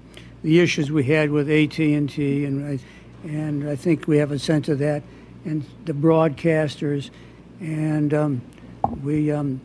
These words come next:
one thing that we haven't touched upon that has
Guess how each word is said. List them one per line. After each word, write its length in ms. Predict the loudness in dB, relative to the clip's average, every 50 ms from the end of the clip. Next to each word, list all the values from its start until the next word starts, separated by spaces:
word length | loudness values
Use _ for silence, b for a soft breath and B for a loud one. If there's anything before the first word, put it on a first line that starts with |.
| -12
one 320 | -8 -6 -4 0 0 0 0
thing 240 | 2 2 2 4 4
that 100 | 2 2
we 140 | 2 0
haven't 360 | 2 2 0 0 0 -2 -4 -4
touched 320 | -4 -6 -6 -6 -6 -6
upon 520 | -6 -6 -6 -6 -6 -4 -6 -6 -6 -6 -6
that 160 | -8 -10 -10 -14 -18 -20 B B B B B B B B -12 -12
has 160 | -10 -10 -12